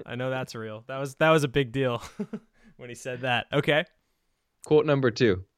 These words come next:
Speaker 2: "It is important to find a balance between Pokemon and training."
Speaker 1: <laughs>
Speaker 2: And quote number three.
Speaker 1: <laughs>
Speaker 2: "I lost concentration because I saw a really hot chick in the crowd.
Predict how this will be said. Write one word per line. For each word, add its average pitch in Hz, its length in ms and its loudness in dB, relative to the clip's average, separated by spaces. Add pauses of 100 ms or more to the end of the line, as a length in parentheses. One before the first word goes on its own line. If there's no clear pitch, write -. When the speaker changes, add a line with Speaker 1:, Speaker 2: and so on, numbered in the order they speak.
(1160)
Speaker 2:
"It 147 120 2
is 139 100 4
important 175 440 4
to 160 60 4
find 143 300 4
a 113 60 4
balance 110 500 4
between 101 400 -2
Pokemon 95 680 0 (120)
and 92 140 0
training." 113 500 -2 (240)
Speaker 1:
<laughs> 226 80 -2 (3000)
Speaker 2:
And 113 180 4
quote 147 280 8
number 127 280 6
three. 104 360 2 (880)
Speaker 1:
<laughs> - 880 -20
Speaker 2:
"I 110 60 4
lost 151 380 6
concentration 131 840 0
because 107 260 0
I 107 80 8
saw 117 240 8
a 101 60 8
really 113 280 4
hot 107 240 4
chick 107 200 0
in 104 100 -2
the 90 80 -4
crowd. 87 340 0